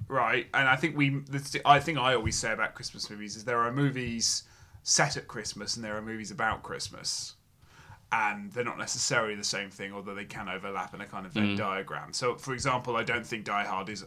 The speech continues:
Speaker 1: uh, and, and I want movies that are about Christmas to watch at Christmas.
Speaker 2: Okay.
Speaker 1: So I don't think Die Hard is a Christmas movie. I know now half our listenership are shouting at me. Fine. It's a movie set at Christmas.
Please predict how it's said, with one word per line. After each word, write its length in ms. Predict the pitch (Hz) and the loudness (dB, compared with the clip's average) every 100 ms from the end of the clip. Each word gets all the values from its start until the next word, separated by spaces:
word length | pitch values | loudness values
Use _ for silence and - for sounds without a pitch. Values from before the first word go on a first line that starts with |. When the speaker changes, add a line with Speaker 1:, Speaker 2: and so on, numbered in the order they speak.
| - | -2
Speaker 1:
uh, 100 | 127 | 0
and, 140 | - 131 | 0 4
and 160 | 143 143 | 4 6
I 200 | 143 151 | 6 6
want 260 | 135 117 | 2 -2
movies 260 | 113 113 107 | -4 -6 -6
that 80 | 120 | -4
are 160 | 95 | -2
about 320 | 110 117 113 - | 0 0 0 -2
Christmas 420 | 107 - - - | -8 -10 -8 -10
to 100 | - | -8
watch 200 | 95 - | -10 -10
at 120 | - | -10
Christmas. 560 | - 71 - - - - - - - - - | -10 -12 -12 -8 -8 -8 -16 -20 -20 -8 -4
Speaker 2:
Okay. 240 | 110 98 | 2 2
Speaker 1:
So 340 | 82 147 131 123 - | 4 4 4 2 2
I 100 | 143 | 6
don't 180 | 147 143 | 6 4
think 160 | 120 | -2
Die 180 | 110 110 | 0 2
Hard 200 | 110 110 | 2 2
is 140 | 117 | 0
a 40 | 104 | -8
Christmas 400 | - 104 98 - | -8 -10 -8 -8
movie. 380 | 92 - 95 92 - - - | -8 -10 -14 -16 -20 -20 -8
I 80 | 107 | -4
know 200 | 107 107 | -2 -2
now 260 | 107 98 98 - - - - | -2 -2 -4 -10 -16 -18 -14
half 260 | - 117 104 | -4 -2 -2
our 80 | 107 | -4
listenership 520 | 104 - 104 - 98 | -4 -6 -8 -8 -8
are 60 | 95 | -6
shouting 420 | 120 98 - 92 | -4 -2 -4 -8
at 140 | 85 | -8
me. 120 | 92 | -8
Fine. 460 | 95 - 101 98 104 - - - | -6 -2 -2 -2 -6 -14 -18 -8
It's 140 | - 147 | 0 4
a 60 | |
movie 260 | 165 165 143 | 6 6 6
set 320 | 139 160 - | 6 4 4
at 120 | 135 | -2
Christmas. 640 | - 131 - 98 - - | -4 -6 -6 -6 -4 -4